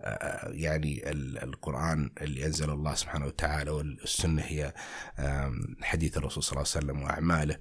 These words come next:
آه، ال-، ال-، هما الأولوية عند المؤمن، ولا يستطيع أن يرد أي كلام فيهم،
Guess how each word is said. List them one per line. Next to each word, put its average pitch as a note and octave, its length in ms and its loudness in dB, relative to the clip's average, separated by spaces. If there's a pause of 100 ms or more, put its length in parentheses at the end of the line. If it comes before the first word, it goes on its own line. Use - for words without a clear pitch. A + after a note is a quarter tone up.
(540)
آه، D#2+ 440 2
ال-، D#2+ 240 -2
ال-، - 200 -4 (100)
هما F2+ 560 8
الأولوية F#2+ 680 8
عند D2 180 4
المؤمن، D2 480 0
ولا G#2 300 12
يستطيع A2 500 10
أن F2 80 10
يرد F#2 300 8
أي G2 120 10
كلام D#2+ 340 6
فيهم، - 360 4